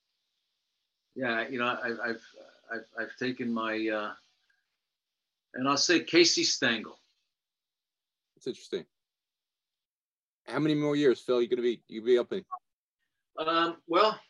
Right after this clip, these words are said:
Speaker 1: you know, that, that's the nice thing about it. I, I, I could, I could go right now. Um, but obviously I'm gonna work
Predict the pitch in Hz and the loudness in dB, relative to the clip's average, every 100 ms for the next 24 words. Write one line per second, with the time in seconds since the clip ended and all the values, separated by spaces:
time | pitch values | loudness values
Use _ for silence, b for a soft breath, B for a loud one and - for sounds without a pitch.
0 | _ _ 185 208 196 196 196 208 - 190 | _ _ 0 2 4 0 2 0 2 0
1 | 190 - 180 156 156 117 - 127 135 143 | 0 0 0 2 4 4 2 -6 -2 -2
2 | - 151 170 170 151 127 123 156 165 165 | 0 -2 2 2 0 -4 -4 -2 -2 -4
3 | 139 - 123 143 151 143 131 143 135 117 | -6 -14 -4 0 0 0 0 0 2 0
4 | 101 - _ _ _ _ _ 110 107 104 | -2 -6 _ _ _ _ _ -8 -6 -4
5 | 101 101 - _ _ _ - 127 120 - | -6 -12 -20 _ _ _ -6 -6 -6 -4
6 | 120 131 120 139 131 127 120 127 127 | -4 -2 -4 -4 -2 -2 2 0 0